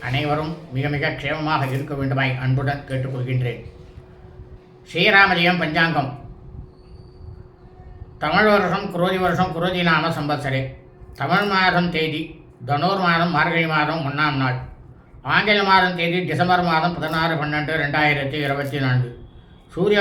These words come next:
உதயமானது காலை ஆறு மணி இருபத்தி ஏழு நிமிடத்திற்கு. அயனம்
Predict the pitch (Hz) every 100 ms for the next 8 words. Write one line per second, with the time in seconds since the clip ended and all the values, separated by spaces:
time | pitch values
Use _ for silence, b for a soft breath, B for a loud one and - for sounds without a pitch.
0 | 196 180 180 165 160 180 175 160 165 147
1 | 151 165 160 175 151 160 170 170 147 160
2 | 156 147 147 127 127 127 120 - - B
3 | B B B B B 123 151 185 190 202